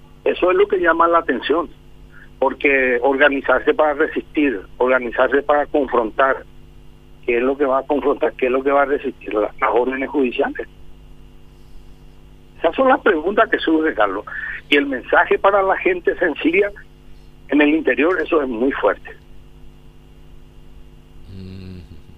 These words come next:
Speaker 2: sí.
Speaker 1: Hay que tener responsabilidad de los actos que uno como dirigente hace. <clears throat>
Speaker 2: Bueno, ¿y hay, ut-, eh, hay algún plazo que le pidió la, la fiscal
Speaker 1: No,
Speaker 2: general?
Speaker 1: nosotros no dimos ni plazo.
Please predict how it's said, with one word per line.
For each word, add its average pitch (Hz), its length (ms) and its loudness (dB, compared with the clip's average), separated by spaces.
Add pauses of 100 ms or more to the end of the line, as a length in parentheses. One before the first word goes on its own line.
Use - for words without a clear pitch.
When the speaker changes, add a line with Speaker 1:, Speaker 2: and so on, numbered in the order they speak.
(460)
Speaker 2:
sí. - 180 -10
Speaker 1:
Hay - 100 0
que 147 120 0
tener 139 280 2
responsabilidad 147 840 4
de 165 100 6
los 147 200 0
actos 131 340 2
que 127 120 0
uno 135 360 0
como 139 320 0
dirigente 120 600 -6 (520)
hace. - 280 -8 (2250)
<clears throat> - 460 2 (520)
Speaker 2:
Bueno, 101 400 -14 (200)
¿y 165 200 -6
hay, 190 340 -2
ut-, 160 300 -12
eh, 160 260 -2
hay 180 160 0
algún 180 260 -4
plazo 185 300 -4
que 190 140 -6
le 185 160 -2
pidió 175 480 -4
la, 151 640 0 (520)
la 143 140 -4
fiscal 302 260 6
Speaker 1:
No, 349 60 4
Speaker 2:
general? 233 240 2
Speaker 1:
nosotros 233 300 4
no 233 160 6
dimos 247 320 2
ni 254 80 -2
plazo. 226 320 2